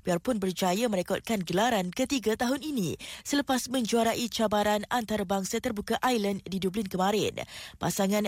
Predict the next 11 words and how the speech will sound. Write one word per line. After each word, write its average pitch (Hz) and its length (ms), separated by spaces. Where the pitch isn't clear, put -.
ranking 196 480
ke 196 80
sembilan 190 240
puluh 185 160
empat 202 320
dunia 196 160
itu 202 160
muncul 220 480
juara 220 480
selepas 214 400
menewaskan 185 480